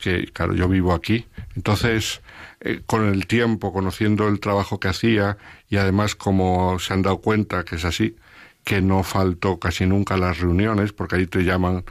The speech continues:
mm, por lo menos una o dos veces al mes. Te toca ir a las reuniones de discusión de las causas. Entonces,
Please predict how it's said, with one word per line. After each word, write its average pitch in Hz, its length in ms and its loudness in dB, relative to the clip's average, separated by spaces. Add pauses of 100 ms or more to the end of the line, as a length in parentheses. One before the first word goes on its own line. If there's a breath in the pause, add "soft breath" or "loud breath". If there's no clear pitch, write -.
(360 loud breath)
mm, 92 1120 0 (720 loud breath)
por 98 120 2
lo 92 80 4
menos 101 400 2
una 107 260 2
o 101 120 0
dos 90 160 2
veces 95 320 -2
al 87 140 2
mes. 110 340 0 (240 loud breath)
Te - 140 -6
toca 95 340 0
ir 92 160 2
a 90 120 2
las 87 200 0
reuniones 95 420 2
de 95 100 0
discusión 90 440 -2
de 92 80 2
las 87 140 0
causas. 101 480 -2 (300 loud breath)
Entonces, 107 440 0